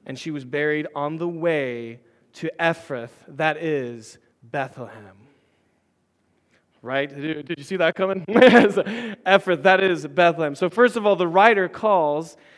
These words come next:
Ephrath Bethlehem. So people who were from Bethlehem were often called Ephrathites. So you see the two terms are closely related, perhaps because that Ephrath is the broader area or region,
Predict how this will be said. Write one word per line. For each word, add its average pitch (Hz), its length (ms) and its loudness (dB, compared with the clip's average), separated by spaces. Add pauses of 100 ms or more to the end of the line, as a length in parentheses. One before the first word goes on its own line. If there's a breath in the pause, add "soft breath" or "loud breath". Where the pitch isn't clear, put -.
(220 loud breath)
Ephrath 160 580 0 (240 loud breath)
Bethlehem. 143 760 -6 (640 soft breath)
So 180 180 0
people 180 760 0
who 190 100 -4
were 185 160 -2
from 175 200 -4
Bethlehem 175 380 0
were 156 140 -4
often 185 400 -8
called 143 480 -8 (480 soft breath)
Ephrathites. 170 880 -8 (320 soft breath)
So - 120 -12
you 156 140 -4
see 185 320 -6
the 156 140 -10
two 196 180 -10
terms 175 280 -8
are 151 60 -6
closely 185 520 -8
related, 143 420 -8
perhaps 170 460 -8
because 147 720 -6 (240 loud breath)
that 151 680 -2
Ephrath 185 340 0
is 151 120 -8
the 147 80 -12
broader 160 400 0
area 165 420 -2
or 151 140 -6
region, 135 760 -12